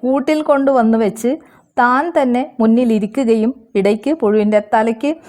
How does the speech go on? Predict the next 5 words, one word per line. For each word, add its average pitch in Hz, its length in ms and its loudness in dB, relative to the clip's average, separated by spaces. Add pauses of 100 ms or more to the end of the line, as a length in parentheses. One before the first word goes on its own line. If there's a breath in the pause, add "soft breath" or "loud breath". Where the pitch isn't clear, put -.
(320 loud breath)
ഓരോ 202 240 2 (440)
ഇടി 254 240 0
കൊടുക്കുകയും 202 520 0 (100)
ചെയ്യും. 165 280 -2 (580 loud breath)
മരണഭയം 226 640 2